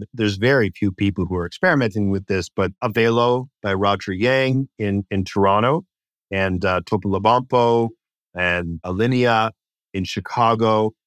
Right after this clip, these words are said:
benefits customers in the sense that, um, well, it makes dining out at those places more affordable if you're willing to go on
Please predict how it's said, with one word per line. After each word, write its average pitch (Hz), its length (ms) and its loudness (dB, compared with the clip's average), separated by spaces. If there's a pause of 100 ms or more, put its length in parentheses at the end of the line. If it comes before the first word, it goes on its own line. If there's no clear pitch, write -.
(120)
benefits 117 380 0
customers 107 520 0
in 110 60 0
the 98 80 -2
sense 101 300 -4
that, 101 280 -2
um, 95 340 0 (320)
well, 123 140 0
it 104 120 -2
makes 104 360 -2 (100)
dining 110 360 2
out 110 100 2
at 107 100 -2
those 107 220 0
places 101 340 0
more 104 240 2
affordable 104 540 -2
if - 160 -12
you're 95 100 -2
willing 95 320 0
to 92 100 -6
go 92 240 0
on 90 300 -2